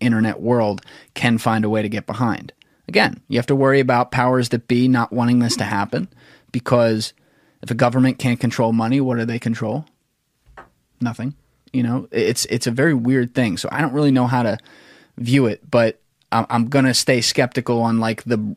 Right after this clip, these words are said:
the individual names, whereas the space itself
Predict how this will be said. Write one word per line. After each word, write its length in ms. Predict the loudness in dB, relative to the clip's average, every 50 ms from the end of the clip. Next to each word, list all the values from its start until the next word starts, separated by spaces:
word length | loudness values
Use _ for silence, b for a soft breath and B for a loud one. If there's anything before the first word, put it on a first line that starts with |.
| -12 _
the 440 | -12 -8 -4 -2 -2 -2 -2 -4 -6 _ 0
individual 540 | 0 0 2 2 0 0 0 0 -2 0 0
names, 640 | 0 0 0 0 0 2 0 0 -2 -6 -10 -14 b b b b b b b b b b
whereas 760 | -2 2 2 4 4 4 2 2 0 0 -2 -4 -6 -8 -12 _ _
the 180 | -8 -4 -2 -2
space 500 | 0 -2 0 2 2 2 2 2 0 -2
itself 800 | -4 -4 -4 -2 0 2 2 2 0 -2 -4 -8 -12 -20 -20